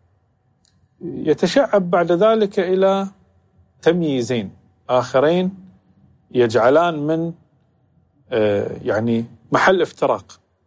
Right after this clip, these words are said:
وين يفترقان مع أن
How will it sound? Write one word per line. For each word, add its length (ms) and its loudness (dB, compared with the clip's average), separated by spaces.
وين 320 4
يفترقان 640 0
مع 140 -4
أن 280 -4